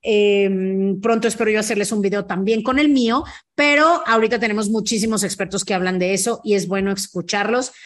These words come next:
para que tú hagas tu propia campaña, ¿ok? Ahora, antes de despedirme, lo último que les quiero decir, y se los voy a dejar también de tarea, es que hoy en la noche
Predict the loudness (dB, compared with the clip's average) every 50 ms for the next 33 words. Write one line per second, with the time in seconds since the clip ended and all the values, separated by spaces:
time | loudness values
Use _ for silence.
0 | -14 _ -4 -2 -2 -2 -4 -4 -2 0 0 0 0 -2 -2 -4 -4 -4 -4 -4
1 | -6 -6 -8 -8 -8 -10 -12 -14 -18 _ _ -10 -4 0 0 0 0 0 0 2
2 | 2 2 2 0 -4 -6 -8 -14 -20 -20 -20 -20 -20 _ _ _ _ _ _ 2
3 | 4 4 4 4 2 2 2 2 2 0 0 2 2 4 4 4 2 2 2 0
4 | 0 -2 -4 -8 _ _ _ _ _ _ _ _ _ _ _ _ _ _ 0 2
5 | 4 4 4 4 2 2 0 0 0 0 0 0 0 0 0 0 0 2 2 0
6 | 0 0 -2 -2 0 0 0 0 0 0 2 2 2 0 0 -2 -4 -6 -4 -4
7 | -2 0 0 0 0 0 0 0 0 0 0 2 2 2 2 0 -2 -4 -6 -8
8 | _ 2 2 2 2 0 -4 -2 -2 -2 -2 0 0 2 2 2 2 2 2 2
9 | 2 0 0 0 -2 -2 -2 -4 -2 -2 -4 -4 -8